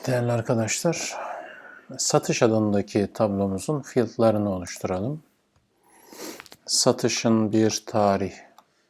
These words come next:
ve saati olur. Zaten o creation timestamp'te var. Biz onu tarih saat diye değiştirelim. Tarih saat diye değiştirdik.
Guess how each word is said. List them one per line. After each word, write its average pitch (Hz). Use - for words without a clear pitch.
ve 101
saati 95
olur. 90
Zaten 110
o 101
creation 104
timestamp'te 95
var. -
Biz 131
onu 98
tarih 98
saat -
diye 101
değiştirelim. 90
Tarih 90
saat -
diye 95
değiştirdik. -